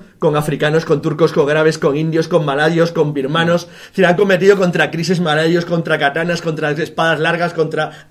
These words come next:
contra todo lo que te puedas imaginar. En zonas con lluvia, con desierto, con viento, con mala mar, con baja mar, con alta mar, con, <laughs> con todo lo que te puedas imaginar. Entonces, cuando llega allí, dicen, "Bueno, ¿esto qué son?".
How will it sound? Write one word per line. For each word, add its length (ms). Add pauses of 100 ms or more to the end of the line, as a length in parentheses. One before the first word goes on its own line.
(100)
contra 260
todo 120
lo 40
que 80
te 80
puedas 160
imaginar. 500 (200)
En 120
zonas 240
con 200
lluvia, 340
con 180
desierto, 540
con 200
viento, 380 (200)
con 120
mala 240
mar, 200
con 160
baja 220
mar, 180
con 120
alta 240
mar, 180
con, 140 (140)
<laughs> 140
con 160
todo 120
lo 60
que 60
te 100
puedas 240
imaginar. 380
Entonces, 180
cuando 160
llega 120
allí, 140
dicen, 200
"Bueno, 120
¿esto 140
qué 80
son?". 220